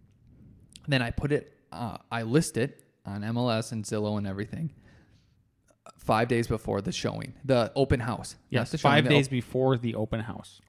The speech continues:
Speaker 1: Hey, don't let anyone see it.
Speaker 2: Yep.
Speaker 1: Can't see it. There's open house. You can come on the open house.
Speaker 2: And open houses are best done on the weekend, so we're
Speaker 1: Yep.
Speaker 2: probably talking, like, a Monday,
Speaker 1: Saturday.
Speaker 2: Tuesday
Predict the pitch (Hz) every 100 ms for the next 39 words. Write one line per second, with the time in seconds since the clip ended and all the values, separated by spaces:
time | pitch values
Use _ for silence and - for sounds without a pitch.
0 | - 120 175 - 127 113 110 113 117 113
1 | - 113 - - - 113 165 151 202 -
2 | - - 110 113 120 127 131 - 120 120
3 | 117 117 117 104 107 110 104 165 160 185
4 | 170 156 - 165 131 139 - 147 156 135
5 | 113 120 151 135 117 117 127 127 123 120
6 | 127 117 113 113 123 139 - 117 110 139